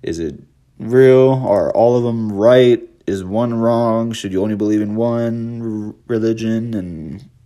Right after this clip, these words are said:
there's too many religions and too many opinions to really decide what's right, so you just have to go with what you feel, and I felt that Christianity was the right one for me, and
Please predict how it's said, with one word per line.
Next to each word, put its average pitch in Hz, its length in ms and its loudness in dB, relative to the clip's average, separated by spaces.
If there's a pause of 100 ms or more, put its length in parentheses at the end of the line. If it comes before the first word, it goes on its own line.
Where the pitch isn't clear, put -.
(880)
there's 107 240 -2
too - 160 -2
many 143 200 0
religions 120 580 0
and 92 320 -8 (460)
too - 100 -8
many 110 240 -2
opinions 104 600 -4
to 95 120 -8
really 101 300 -4
decide 95 420 -4
what's 98 260 -6
right, 113 400 -2
so - 140 -12
you 90 80 -6
just 104 240 -8
have 110 160 -6
to 90 80 -10
go 101 360 0
with 92 200 -6
what 101 140 0
you 87 80 -12
feel, 120 560 0
and 95 600 -8 (440)
I 101 180 -2
felt 107 460 0
that 98 240 -4
Christianity 110 840 -2 (500)
was 92 160 -8
the 92 100 -12
right 98 240 2
one 107 160 -2
for 113 260 -2
me, 123 240 -2 (220)
and 107 840 -6